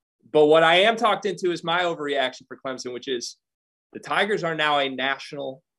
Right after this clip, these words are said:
title favorite. Max, what do you think?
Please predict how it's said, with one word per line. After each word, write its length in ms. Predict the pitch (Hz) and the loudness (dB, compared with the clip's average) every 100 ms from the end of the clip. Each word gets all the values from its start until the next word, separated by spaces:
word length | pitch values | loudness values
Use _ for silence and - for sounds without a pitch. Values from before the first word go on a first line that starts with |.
| _ | _
title 460 | - 127 117 113 - _ _ | -4 -2 -2 -6 -12 _ _
favorite. 420 | 127 117 101 - _ _ _ _ _ _ _ _ _ _ - | -4 -4 -6 -18 _ _ _ _ _ _ _ _ _ _ -6
Max, 540 | 131 98 - - - _ | -4 -4 -12 -20 -20 _
what 100 | - | -12
do 60 | - | -12
you 20 | |
think? 120 | - | -12